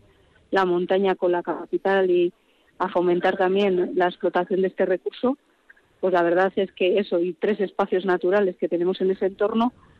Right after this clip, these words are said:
pues nos permiten de alguna manera dibujar un producto que se va a, a presentar mañana, pues con una, con un itinerario de treinta y nueve kilómetros y desde luego además con una ri-, ruta circular de, de quince donde se pone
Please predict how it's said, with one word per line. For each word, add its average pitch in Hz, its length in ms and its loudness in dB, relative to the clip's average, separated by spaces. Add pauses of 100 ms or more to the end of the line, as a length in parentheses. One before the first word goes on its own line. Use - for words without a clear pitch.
(340)
pues 185 140 0
nos 185 160 0
permiten 185 440 0
de 190 60 2
alguna 185 300 2
manera 190 260 2
dibujar 180 500 0
un 190 140 -4
producto 185 600 -2
que 202 120 -4
se 190 100 -4
va 185 300 -4 (540)
a, 175 600 -2
a 180 120 -2
presentar 185 520 -2
mañana, 190 560 2 (560)
pues 180 380 2
con 180 240 -2
una, 180 1000 -2 (240)
con 185 200 0
un 185 120 0
itinerario 196 600 2
de 190 120 2
treinta 180 260 -2
y 175 60 0
nueve 180 200 2
kilómetros 185 600 0
y 202 80 -2
desde 175 220 0
luego 175 320 2 (460)
además 180 300 0
con 190 120 -2
una 175 160 2
ri-, 175 140 0 (120)
ruta 196 300 -2
circular 180 480 0
de, 180 220 2 (260)
de 190 120 -2
quince 196 320 -2
donde 180 260 0
se 175 120 -4
pone 185 380 0